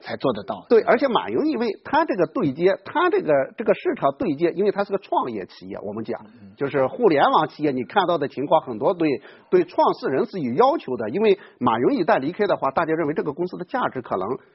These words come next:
Speaker 2: 可能就
Speaker 1: 是不是是因为马云这个企业是更加多民间企业，而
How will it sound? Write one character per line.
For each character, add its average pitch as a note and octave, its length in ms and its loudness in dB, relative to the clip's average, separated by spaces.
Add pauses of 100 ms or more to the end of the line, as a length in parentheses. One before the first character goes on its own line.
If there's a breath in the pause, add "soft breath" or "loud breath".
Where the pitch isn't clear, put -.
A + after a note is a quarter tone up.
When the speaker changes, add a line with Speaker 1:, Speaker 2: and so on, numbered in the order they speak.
(360 soft breath)
Speaker 2:
可 - 100 -4
能 B3+ 140 0
就 A#3 80 4
Speaker 1:
是 G3+ 100 -6
不 G3+ 60 -6
是 G3+ 100 -2
是 G#3 60 0
因 G#3+ 100 0
为 G#3+ 140 2
马 C#3+ 200 0
云 B2 220 -2
这 F#3+ 100 0
个 F3 80 2
企 - 220 -12
业 C#3+ 140 0
是 - 140 -10
更 F3 260 -4
加 B2+ 140 -2
多 C#3 200 -2
民 C3 500 -4
间 C#3 300 -6
企 F#2 240 -16
业， A2 220 -8 (320 soft breath)
而 C#3 420 4